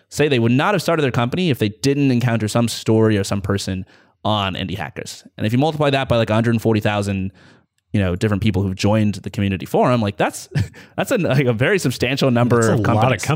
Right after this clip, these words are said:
Speaker 2: companies.
Speaker 1: it's a
Speaker 2: Yeah.
Speaker 1: lot of tiny companies. And some of them have, like, gotten bigger,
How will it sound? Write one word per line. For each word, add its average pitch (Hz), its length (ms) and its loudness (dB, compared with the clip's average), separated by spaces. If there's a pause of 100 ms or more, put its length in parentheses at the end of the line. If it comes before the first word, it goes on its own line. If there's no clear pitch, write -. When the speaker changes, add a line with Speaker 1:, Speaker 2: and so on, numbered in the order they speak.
(120)
Speaker 2:
companies. - 140 -8
Speaker 1:
it's 160 100 -4
a 185 40 2
Speaker 2:
Yeah. 147 40 2
Speaker 1:
lot 117 640 2
of 101 100 -4
tiny 107 240 -2
companies. 98 460 -4
And 98 80 -8
some 127 160 -2
of 139 100 -4
them 131 160 0
have, 110 140 -2
like, 101 180 -2
gotten 107 220 -4
bigger, 104 360 -2